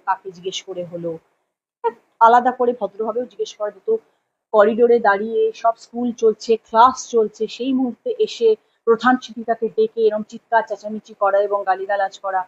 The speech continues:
এটা খুব একটা গ্রহণযোগ্য নয়, আমার কাছে তো নয় এবং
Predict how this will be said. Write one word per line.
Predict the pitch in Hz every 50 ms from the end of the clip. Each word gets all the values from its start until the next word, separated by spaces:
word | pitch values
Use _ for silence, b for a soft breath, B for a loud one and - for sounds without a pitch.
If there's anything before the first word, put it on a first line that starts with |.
| _ _ _ _ _ _ _ _ _ _ _ _ _ _ _ _ _ _ _ _ _ _ _ _ _ _ _ _ _ _
এটা | - 302 - 339 339 330 330
খুব | - - - 302 285
একটা | 302 302 - _ 285 285 285 285 262 254 -
গ্রহণযোগ্য | 196 226 254 240 226 - 214 185 - 175 170 - _ _ _ _ _ _ _
নয়, | 185 185 175 - - - 233 - _ _ _ -
আমার | 202 220 240 247
কাছে | - 233 - - -
তো | 262
নয় | 254 240 254 330
এবং | 370 302 285